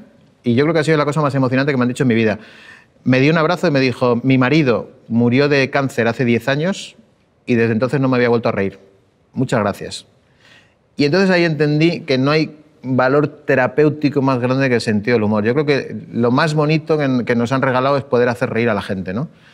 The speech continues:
Cuando la gente sale de, de una actuación o de una conferencia y te da las gracias porque se ha reído, a mí me parece que, que te estás dedicando al oficio más bonito del mundo.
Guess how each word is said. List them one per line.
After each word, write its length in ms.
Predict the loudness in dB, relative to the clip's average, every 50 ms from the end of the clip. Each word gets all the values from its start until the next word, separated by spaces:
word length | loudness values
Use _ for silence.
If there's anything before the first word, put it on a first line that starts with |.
| -20 -20 _ _ _ _ _ -4
Cuando 240 | -2 0 2 2
la 100 | 2 0
gente 240 | 0 -2 -2 0 -2
sale 280 | 0 0 0 0 2 2
de, 380 | 2 2 2 2 0 0 -2
de 140 | -2 -2 -2
una 140 | 0 -2 -2
actuación 340 | -2 -4 -4 -2 0 0 0
o 40 | 2
de 20 |
una 120 | 0 0 0
conferencia 460 | -2 -2 0 -2 0 0 -2 -2 -2 -2
y 80 | -4
te 140 | -2 0 0
da 120 | 0 2 2
las 180 | 0 -2 -2
gracias 420 | -2 -2 -2 -2 -2 -4 -4 -4 -2
porque 240 | -4 -4 -2 -2
se 100 | -2 -2
ha 20 | 0
reído, 500 | 0 2 2 2 2 2 0 0 -2 -4
a 40 | -2
mí 120 | -2 0
me 60 | 0 0
parece 340 | 0 -2 -2 -2 -2 -4
que, 360 | 0 0 0 0 0 -2 -6 -10 -20 -20 -20 -20 -20 -20 -20 -20 -20 _ _ -4
que 100 | -2 0
te 80 | 0
estás 200 | 0 0 0 0
dedicando 460 | 2 0 0 0 0 0 0 0 0
al 120 | 2 0 -2
oficio 340 | -2 -2 -4 -2 0 0 0
más 120 | 0 0
bonito 260 | 0 -2 0 0 0
del 100 | -2 0
mundo. 320 | 0 0 0 0 -2 -4